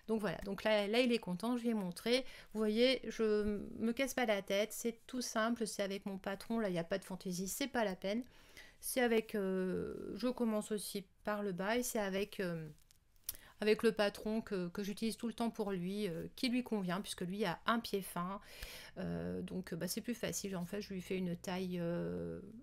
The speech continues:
une taille femme, euh, mais je, je fais, je fais le corps du pied plus long. Voilà, c'est, c'est, c'est tout simple comme ça. Je peux aussi vous parler, donc si vous aimez les chaussettes,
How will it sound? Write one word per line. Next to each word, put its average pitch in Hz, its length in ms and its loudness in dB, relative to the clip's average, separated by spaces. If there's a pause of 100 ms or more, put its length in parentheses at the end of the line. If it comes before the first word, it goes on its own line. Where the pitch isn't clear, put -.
(560)
une 214 120 2
taille 202 240 2 (200)
femme, 254 300 2 (600)
euh, 190 220 -2
mais 220 300 2
je, 185 240 -2
je 180 140 -4
fais, 214 420 2
je 180 80 -6
fais 196 160 -2
le 190 100 0
corps 185 200 -6
du 175 120 -8
pied 220 200 -2
plus 208 160 -8
long. 165 180 -4 (140)
Voilà, - 240 -10
c'est, 165 400 -8
c'est, - 180 -10
c'est - 200 -8
tout 226 140 -6
simple 233 220 0
comme 180 180 -4
ça. - 160 -10 (1160)
Je - 120 0
peux 302 240 6
aussi 285 300 2
vous 277 140 2
parler, 277 500 4
donc 226 200 2
si 240 140 -2
vous 214 200 0
aimez 214 220 4
les 196 140 2
chaussettes, 247 580 0